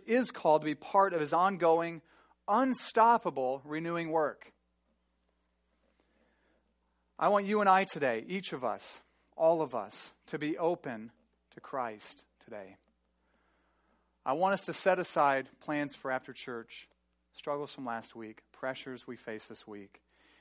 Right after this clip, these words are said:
and be open to Jesus today and his gospel and give ourselves afresh to him. When I think about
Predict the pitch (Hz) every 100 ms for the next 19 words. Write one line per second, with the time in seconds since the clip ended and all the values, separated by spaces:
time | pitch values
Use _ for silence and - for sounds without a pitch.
0 | _ 156 160 170 190 196 208 214 202 151
1 | 165 160 165 - 135 127 127 131 131 113
2 | - 127 123 - - 95 92 _ _ _
3 | _ _ _ - 123 117 147 143 135 143
4 | 127 117 123 - 120 113 - 107 104 90
5 | - _ _ _ _ _ _ _ _ _
6 | _ _ 139 170 202 214 190 165 165